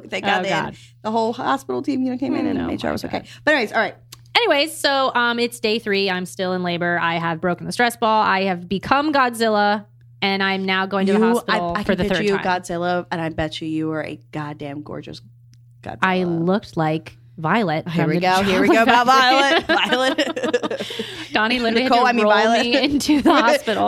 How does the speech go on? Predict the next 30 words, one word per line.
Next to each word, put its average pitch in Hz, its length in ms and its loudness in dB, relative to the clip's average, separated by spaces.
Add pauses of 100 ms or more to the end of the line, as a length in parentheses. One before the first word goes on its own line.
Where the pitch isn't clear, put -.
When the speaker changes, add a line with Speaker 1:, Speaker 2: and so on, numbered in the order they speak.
(140)
Speaker 1:
Okay, 262 320 4
as 254 260 2
he 427 100 4
rolled 262 380 2
you, 220 140 4
all 196 160 4
right. 180 340 2
Speaker 2:
As 233 180 0
he 302 100 0
rolled 254 160 0
me. 202 80 -2
So 214 160 -2
we 208 80 0
get 247 160 0
to - 60 -10
the 277 80 2
hospital 233 420 0
finally. 190 580 -2 (260)
And 220 220 0 (140)
the, 208 380 0
for 220 160 0
the 208 100 0
love 202 220 0
of 233 160 -4
God, 185 260 0
this 190 140 -6
is 185 140 -4
the 196 100 0
one 196 400 0
comment 180 560 -8